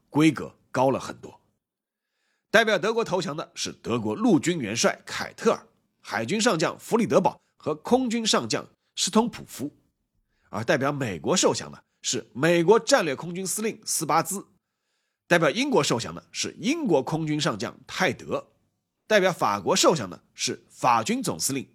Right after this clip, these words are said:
塔西尼，而这一次代表苏联受降的是苏联的一代名将元帅朱可夫。那天夜晚，凯特尔率领的德国代表团进入会议大厅，凯特尔用他的权杖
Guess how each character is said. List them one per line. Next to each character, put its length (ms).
塔 240
西 160
尼， 340
而 180
这 220
一 80
次 260
代 160
表 180
苏 300
联 160
受 220
降 160
的 120
是 200
苏 320
联 160
的 120
一 120
代 240
名 200
将 160
元 280
帅 240
朱 220
可 160
夫。 240
那 200
天 140
夜 120
晚， 200
凯 200
特 140
尔 100
率 180
领 100
的 100
德 140
国 100
代 100
表 140
团 260
进 160
入 120
会 220
议 20
大 180
厅， 240
凯 200
特 140
尔 220
用 100
他 100
的 120
权 340
杖 180